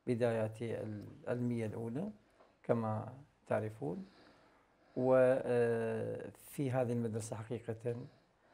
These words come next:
آه، كانت لي فيها ذكريات جميلة.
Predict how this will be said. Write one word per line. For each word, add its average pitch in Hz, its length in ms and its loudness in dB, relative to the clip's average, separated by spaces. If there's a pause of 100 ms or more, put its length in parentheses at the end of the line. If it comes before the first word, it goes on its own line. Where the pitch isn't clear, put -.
(320)
آه، 113 960 -6
كانت 123 320 0
لي 123 320 0 (1200)
فيها 127 300 0
ذكريات 123 520 -2
جميلة. 120 580 -4